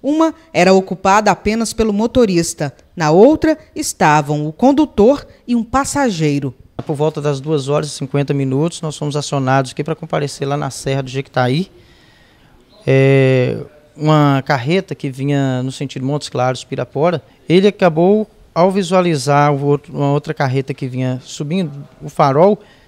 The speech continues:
Speaker 2: ele teve, segundo ele, teve uma dificuldade lá de, de, em decorrência do, do farol lá, perdeu o controle direcional e acabou chocando contra essa carreta que vinha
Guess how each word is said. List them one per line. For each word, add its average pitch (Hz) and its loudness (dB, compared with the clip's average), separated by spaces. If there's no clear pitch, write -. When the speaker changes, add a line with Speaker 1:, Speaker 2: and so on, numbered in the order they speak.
Speaker 2:
ele 156 -2
teve, 160 -4
segundo 151 -4
ele, 156 2
teve 156 -6
uma 160 -2
dificuldade 135 -2
lá 131 0
de, 139 -6
de, 120 -4
em 165 -2
decorrência 143 0
do, 147 0
do 147 -2
farol 131 2
lá, 135 2
perdeu 165 0
o - 0
controle 143 -2
direcional 139 -4
e 156 4
acabou 170 0
chocando 165 -4
contra 202 2
essa - -8
carreta 143 -2
que 143 -10
vinha 131 -2